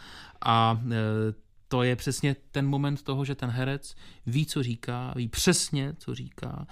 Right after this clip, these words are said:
a dokáže ještě se na ten text povznést. To znamená, že, e, je omylem myslet si, a vy to nakonec jako moderátorka dobře víte, že pokud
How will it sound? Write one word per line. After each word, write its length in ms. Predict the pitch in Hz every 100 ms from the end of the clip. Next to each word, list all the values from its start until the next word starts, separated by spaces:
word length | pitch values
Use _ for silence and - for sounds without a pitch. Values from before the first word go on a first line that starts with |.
| - -
a 80 | 127
dokáže 600 | 135 - - 127 123 127 -
ještě 360 | 120 - 131
se 140 | - 131
na 100 | 123
ten 220 | 143 131
text 260 | 131 - -
povznést. 480 | 117 107 104 104 -
To 80 | 113
znamená, 400 | 117 113 117 120
že, 180 | 131 120 - - - - - 65
e, 200 | 82 98 - -
je 160 | 127 151
omylem 460 | - 156 170 170
myslet 380 | 147 123 139 135
si, 240 | - 156 -
a 60 |
vy 80 | 117
to 100 | 120
nakonec 380 | 113 - 113 107
jako 180 | 110 113
moderátorka 460 | 110 110 110 110
dobře 260 | 113 110 110
víte, 380 | 110 - 117 123 - -
že 140 | 123
pokud 580 | 110 160 - 139 139 -